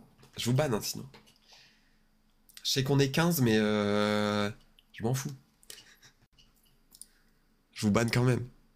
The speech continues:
On sera, on sera zéro, euh, et tant pis. Je serai tout seul à faire mon petit live. Ah putain, pour l'instant, il y a quatre votes. Et c'est égalité.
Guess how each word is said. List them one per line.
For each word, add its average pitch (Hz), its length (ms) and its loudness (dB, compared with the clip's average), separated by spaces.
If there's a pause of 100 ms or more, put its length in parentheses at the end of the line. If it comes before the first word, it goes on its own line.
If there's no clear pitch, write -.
(140)
On - 60 -4
sera, 90 360 -2
on 90 100 0
sera 95 200 0
zéro, 101 440 2
euh, 90 240 0
et 90 60 -4
tant - 140 -6
pis. - 160 -8 (220)
Je - 60 -8
serai - 120 -4
tout - 140 -6
seul - 220 -4 (480)
à - 60 -12
faire 92 160 -10
mon 90 120 -6
petit - 160 -4
live. 90 220 -8 (1600)
Ah 143 120 -6
putain, 151 500 -2
pour 131 160 -2
l'instant, 113 180 0
il 160 40 0
y 147 60 2
a - 20 2
quatre 143 260 -2
votes. 165 400 -2 (1300)
Et 110 60 -4
c'est 110 180 -2
égalité. 135 640 0